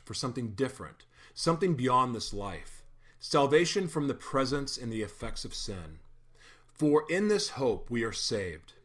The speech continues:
But if, if we hope for what we do not have, we wait for it patiently.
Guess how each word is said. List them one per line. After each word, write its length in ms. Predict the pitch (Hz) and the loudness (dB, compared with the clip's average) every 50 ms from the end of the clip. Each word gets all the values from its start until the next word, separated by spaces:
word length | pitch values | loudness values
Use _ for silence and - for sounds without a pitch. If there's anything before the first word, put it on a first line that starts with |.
| _ _ _ _ _ _ _ _ - - - - - - | _ _ _ _ _ _ _ _ -20 -20 -20 -20 -6 4
But 140 | - 151 156 | 6 8 8
if, 180 | 147 147 - - - - - - _ _ _ _ _ | 8 4 0 -10 -18 -20 -20 -20 _ _ _ _ _
if 180 | 135 131 131 | 0 0 2
we 140 | 127 135 131 | 4 2 2
hope 380 | 123 - - 180 202 214 214 - | 2 0 0 4 4 4 4 2
for 460 | - - 117 101 101 101 98 98 98 107 | -6 -6 -4 -4 -4 -4 -4 -6 -8 -8
what 160 | 117 123 110 | -8 -6 -4
we 120 | 117 120 | -4 -4
do 240 | 110 95 117 135 160 | -4 0 2 2 4
not 240 | 165 156 135 107 - | 4 4 2 2 0
have, 420 | - 98 92 90 85 82 87 92 - - - - | -4 -6 -6 -6 -6 -8 -10 -12 -14 -16 -8 -4
we 120 | 117 117 | -4 -4
wait 320 | 107 104 117 123 131 131 | -2 -2 -2 -2 -2 -4
for 220 | 131 - 131 120 113 | -6 -8 -8 -8 -8
it 100 | - - | -8 -12
patiently. 680 | - - - 123 127 120 - 120 95 - - - - | -18 -12 -10 -8 -8 -8 -8 -10 -10 -14 -14 -16 -16